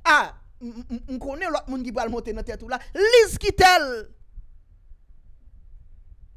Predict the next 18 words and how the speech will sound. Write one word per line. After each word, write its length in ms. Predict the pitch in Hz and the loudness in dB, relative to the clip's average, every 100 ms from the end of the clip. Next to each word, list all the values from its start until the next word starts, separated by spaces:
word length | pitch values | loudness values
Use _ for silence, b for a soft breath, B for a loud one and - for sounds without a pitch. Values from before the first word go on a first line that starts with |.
| - - - - - - | -20 -20 -20 -20 -16 -4
Liz 280 | 277 311 - | 0 0 -2
Kittel, 280 | 330 - 285 | -6 -4 -2
medam, 240 | 285 277 262 | -4 -6 -8
mesye, 420 | 262 - 285 233 - - - | -12 -10 -8 -8 -12 -18 -12
dwe 300 | 190 370 - - | 0 4 4 4
pèdi 320 | 415 320 220 208 | 2 2 -4 -6
job 240 | 277 240 | -6 -4
li 80 | 254 | -8
nan 120 | 240 | -10
jou 220 | 208 220 214 | -12 -12 -12
yo 60 | |
la, 120 | 208 170 - _ - - | -12 -16 -20 _ -20 -12
kòm 160 | 269 240 | -10 -10
minis 240 | 240 226 | -12 -12
de 120 | 226 226 | -10 -10
lenteryè. 500 | 202 208 214 214 - - - - - | -12 -12 -10 -12 -14 -18 -20 -20 -4
E 160 | 330 330 | 0 2
dayè, 340 | 330 359 349 | 0 2 0